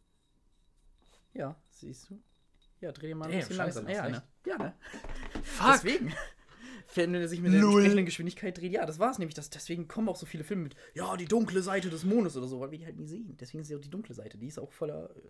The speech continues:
Speaker 2: ist
Speaker 1: also
Speaker 2: übrigens sehr
Speaker 1: mit
Speaker 2: witzig,
Speaker 1: Krachen.
Speaker 2: es gibt zur, äh, Mondlandung gibt's ein Bild.
Speaker 1: Hm.
Speaker 2: Auf diesem Bild sind alle Menschen, die jemals gelebt haben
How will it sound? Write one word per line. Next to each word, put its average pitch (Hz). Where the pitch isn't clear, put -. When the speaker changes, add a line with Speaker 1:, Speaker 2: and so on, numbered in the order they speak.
Speaker 2:
ist -
Speaker 1:
also 135
Speaker 2:
übrigens 139
sehr 139
Speaker 1:
mit 131
Speaker 2:
witzig, 139
Speaker 1:
Krachen. 127
Speaker 2:
es 120
gibt 139
zur, 135
äh, 123
Mondlandung 127
gibt's -
ein 120
Bild. 123
Speaker 1:
Hm. 135
Speaker 2:
Auf 120
diesem 135
Bild 143
sind 143
alle 165
Menschen, 156
die 131
jemals 156
gelebt 156
haben 208